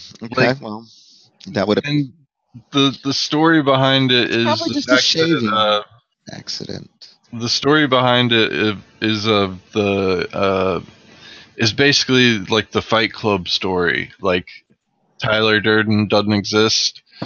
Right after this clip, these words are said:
Speaker 2: Same thing with Mister Robot and his father. Not sure why he picked his father, but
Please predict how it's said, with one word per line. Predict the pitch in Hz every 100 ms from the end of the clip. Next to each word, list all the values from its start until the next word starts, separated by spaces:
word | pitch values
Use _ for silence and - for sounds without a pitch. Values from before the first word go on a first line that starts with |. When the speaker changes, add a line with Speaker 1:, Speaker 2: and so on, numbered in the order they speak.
| - - _ _
Speaker 2:
Same | - - 113 113
thing | 98 110 107 107 101
with | 95 107
Mister | 98 - 98
Robot | 98 95 92 90 85
and | - 90 87 87
his | 98 87 -
father. | - 90 80 - - _ - - - _ _ _ -
Not | 82 -
sure | - 107
why | 104 101
he | 92
picked | 110 98
his | 92 92 -
father, | 117 117 95 92 90
but | 92 -